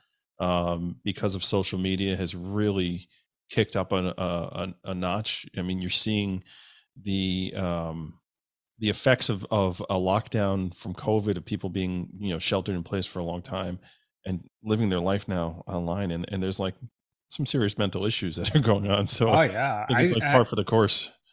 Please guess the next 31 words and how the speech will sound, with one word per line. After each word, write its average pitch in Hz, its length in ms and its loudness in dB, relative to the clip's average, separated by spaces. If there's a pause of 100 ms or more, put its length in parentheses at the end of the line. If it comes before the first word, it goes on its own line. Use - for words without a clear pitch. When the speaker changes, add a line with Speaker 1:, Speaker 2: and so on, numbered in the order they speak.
(240)
Speaker 2:
I 131 40 -4
mean, 131 600 -2 (440)
I 131 80 2
have 135 280 4 (320)
a 123 60 -2
teenage 123 600 -2
kid, 135 440 2
and, 107 300 -6
and 131 120 0
the 120 60 -4
things 165 280 0
that 135 140 -2 (240)
I 120 220 -4
hear 120 540 -4 (480)
that 135 120 -2
are 107 120 -2
happening 117 420 -2
at 98 100 -10
middle 127 240 -4
schools 107 760 -6
in 110 240 -6 (300)
terms 113 320 -6
of 98 200 -10
mental 110 380 -6
health, 104 380 -4 (580)
I 156 40 2
mean, 147 180 6
we 196 160 4
didn't 320 240 2
have 113 220 2
to - 80 -20